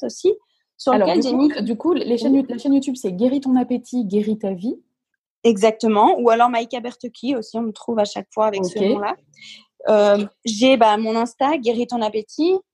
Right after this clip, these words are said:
Speaker 2: Ok.
Speaker 1: Et puis, j'ai mon site internet, c'est maïka bertocchi point com.
Speaker 2: Ok.
Speaker 1: Ou alors,
Speaker 2: Ok.
Speaker 1: si vous mettez Guéris ton appétit, à chaque fois, on tombe sur Google, euh, je crois qu'on tombe dessus à chaque fois, euh, directement.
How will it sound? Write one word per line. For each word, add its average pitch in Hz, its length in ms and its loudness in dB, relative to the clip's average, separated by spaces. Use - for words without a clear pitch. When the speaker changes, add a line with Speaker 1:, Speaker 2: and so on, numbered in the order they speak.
Speaker 2:
Ok. 175 220 -6
Speaker 1:
Et 240 300 -4
puis, 330 240 0
j'ai 294 120 -4
mon 240 100 -2
site 294 280 -6
internet, 247 640 2
c'est 262 280 0
maïka 247 340 0
bertocchi 247 640 -2
point 226 160 2
com. 233 380 4
Speaker 2:
Ok. 180 260 -4
Speaker 1:
Ou 269 100 8
alors, 269 280 4
Speaker 2:
Ok. 196 80 -4
Speaker 1:
si 285 280 -2
vous 277 160 -4
mettez 269 240 -4
Guéris 262 240 -2
ton 277 120 -4
appétit, 262 460 -2
à 220 80 0
chaque 240 220 -10
fois, 285 140 -4
on 220 80 -6
tombe 262 220 -6
sur 233 180 -8
Google, 233 360 -2
euh, 208 120 0
je 202 60 -10
crois 233 120 -12
qu'on 208 140 -10
tombe 220 180 -6
dessus 220 300 -6
à 220 80 2
chaque 202 260 -6
fois, 214 320 2
euh, - 60 -8
directement. 214 640 0